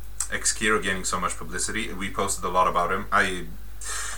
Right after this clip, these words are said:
I, I've been kind of skeptical of him myself, but he, like John said earlier, Catalyst said earlier, he's been right about a lot of stuff. Um, he's been a bit spotty on other stuff. So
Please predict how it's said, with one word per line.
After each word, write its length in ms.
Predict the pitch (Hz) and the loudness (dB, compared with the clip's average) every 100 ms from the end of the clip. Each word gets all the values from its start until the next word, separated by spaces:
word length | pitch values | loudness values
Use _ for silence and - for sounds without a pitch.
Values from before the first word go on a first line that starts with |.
| - | 0
I, 220 | 101 104 - | 4 4 6
I've 280 | 110 123 107 | 6 4 4
been 280 | 110 104 98 | 2 2 -2
kind 340 | - 113 117 | 2 2 4
of 80 | - | 2
skeptical 800 | - 101 - - 92 90 87 82 | 4 2 2 -2 -2 0 -2 -2
of 160 | 90 90 | -2 0
him 120 | 87 | 2
myself, 560 | 87 85 - 87 90 - | 2 4 4 4 2 0
but 260 | 95 90 - | 2 2 0
he, 220 | 113 107 - 104 | -4 -4 -4 2
like 240 | 104 101 | 2 4
John 240 | 104 104 98 | 2 4 4
said 300 | 104 92 87 - - | 4 2 0 -6 0
earlier, 400 | 95 95 85 80 - | 4 4 4 0 0
Catalyst 380 | 95 87 87 - | 0 2 0 0
said 160 | 92 87 | 0 2
earlier, 400 | 95 90 82 - - - - 107 | 2 4 0 -2 -4 -4 -4 0
he's 240 | 117 127 | 0 4
been 180 | - 113 | 4 6
right 200 | 113 110 | 6 8
about 220 | 101 98 | 6 6
a 40 | |
lot 180 | 87 87 | 4 0
of 60 | 87 | 0
stuff. 260 | - 104 - - - | 4 4 4 -4 -2
Um, 680 | 85 85 85 85 85 85 82 | 0 2 2 0 -2 -4 -4
he's 260 | 92 95 - | -2 -2 0
been 200 | 98 90 | 2 2
a 40 | |
bit 160 | 87 - | 0 0
spotty 300 | - 90 90 | 2 2 4
on 100 | 87 | 4
other 160 | 87 90 | 2 4
stuff. 400 | - 104 - - - - - - | 4 4 2 -4 -6 -6 -6 -2
So 600 | - 101 90 87 85 85 | 2 4 4 4 2 0